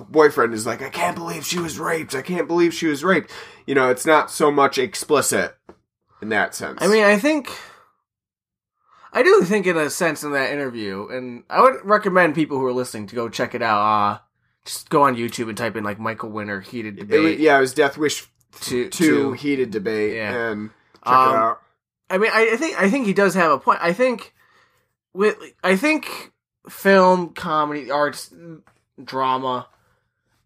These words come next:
Speaker 2: I don't think any topic's ever off limits.
Speaker 1: No, it's not off
Speaker 2: And,
Speaker 1: limits.
Speaker 2: and, like, I know, 'cause, you know, I think 'cause you do have people who say, "Don't ever, like, joke about rape."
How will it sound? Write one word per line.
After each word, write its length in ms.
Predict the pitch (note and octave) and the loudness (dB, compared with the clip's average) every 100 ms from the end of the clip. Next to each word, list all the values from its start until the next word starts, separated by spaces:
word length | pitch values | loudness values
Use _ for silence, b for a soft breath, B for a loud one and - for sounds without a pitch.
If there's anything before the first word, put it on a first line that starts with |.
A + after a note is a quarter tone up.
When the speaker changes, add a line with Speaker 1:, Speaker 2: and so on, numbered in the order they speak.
| - | -4
Speaker 2:
I 80 | F#3 | 4
don't 160 | B3+ | 4
think 160 | B3 G#3 | 4 -4
any 200 | F#3+ F#3+ | 2 2
topic's 460 | C#3+ D3+ C3+ B2+ - | 2 -4 -4 -6 -10
ever 220 | A#2+ G#2 | -10 -10
off 200 | F#2 - G2+ | -12 -14 -20
limits. 440 | D#2+ D2 - - | -20 -20 -20 -20
Speaker 1:
No, 220 | G#3+ D#4 - | -8 -2 -2
it's 140 | - | -2
not 160 | E4 C4 | 0 2
off 180 | - - | 2 4
Speaker 2:
And, 100 | G#3 | 2
Speaker 1:
limits. 160 | A3 | 4
Speaker 2:
and, 60 | A3 | 2
like, 180 | A3 G#3 | 2 4
I 100 | A3 | 4
know, 260 | C4 C4+ B3 G#3+ | 6 6 4 -2
'cause, 280 | G3+ F#3+ - | -4 -4 -4
you 140 | F#3+ | 0
know, 200 | G3 E3 | 4 6
I 100 | D#3 D#3+ | 6 4
think 440 | A3+ G3 F#3+ - _ _ _ | 0 -2 -4 -20 _ _ _
'cause 200 | F3+ E3 | -4 -2
you 80 | F#3 | 0
do 140 | A#3+ B3 | 2 4
have 200 | A3 F#3+ | 4 2
people 240 | G3 E3 | -2 -2
who 60 | D3 | -4
say, 360 | D#3 C#3+ C3 | 0 2 4
"Don't 180 | C3+ C3+ | 2 0
ever, 200 | A#2+ A2 | -2 -4
like, 200 | C3 A#2 | -6 -6
joke 200 | - A2+ | -6 -8
about 280 | G2 G#2 - | -6 -8 -8
rape." 300 | F2 - _ | -12 -16 _